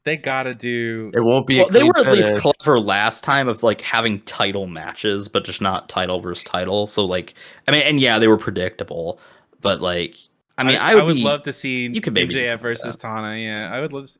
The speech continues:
Speaker 1: I would love to see that.
Speaker 2: Let's, let's, we're, we're running long, but let's, uh, we may as well talk about the Elimination Chamber main event.
Speaker 1: Ugh.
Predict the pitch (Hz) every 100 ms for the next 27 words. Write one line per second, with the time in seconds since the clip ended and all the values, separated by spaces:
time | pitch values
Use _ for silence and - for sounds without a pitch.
0 | - 165 185 196 175 208 160 98 - _
1 | _ _ _ - 135 - _ _ 135 151
2 | - 143 185 - - 135 139 151 147 139
3 | 120 135 147 127 123 123 117 113 120 123
4 | - 123 113 107 - - 113 113 120 113
5 | 117 110 107 101 98 92 92 95 95 95
6 | - 98 95 95 95 - 98 - 98 95
7 | 95 92 92 95 85 87 _ - 165 170
8 | 143